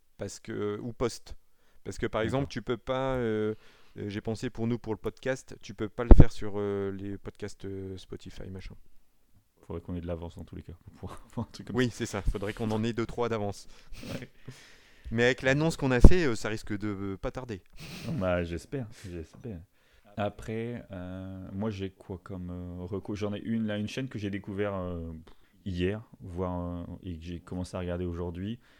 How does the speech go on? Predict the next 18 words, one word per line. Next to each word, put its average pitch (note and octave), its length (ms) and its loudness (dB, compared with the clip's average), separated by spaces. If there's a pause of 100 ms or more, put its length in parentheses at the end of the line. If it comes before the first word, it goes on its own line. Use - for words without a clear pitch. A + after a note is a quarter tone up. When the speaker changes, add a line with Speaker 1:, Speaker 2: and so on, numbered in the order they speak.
(400)
Speaker 2:
La G2 100 2
chaîne A#2+ 240 0
de F#2+ 80 2
Speaker 1:
Et F#2 40 0
que, E2+ 60 -6
Speaker 2:
Babor A2+ 460 2
Speaker 1:
que A2 40 -4
j'ai G#2+ 100 0
fini. G#2 240 2
Speaker 2:
Unifan. A2 360 -2 (380)
Ouais. G2 240 2 (100)
Speaker 1:
Ah G#2 100 0
ouais, A#2 220 4 (120)
ah, G#2+ 100 0
je F#2 100 2
Speaker 2:
Euh, F2 60 2
Speaker 1:
connais, G2+ 160 2
ouais. F2 140 -6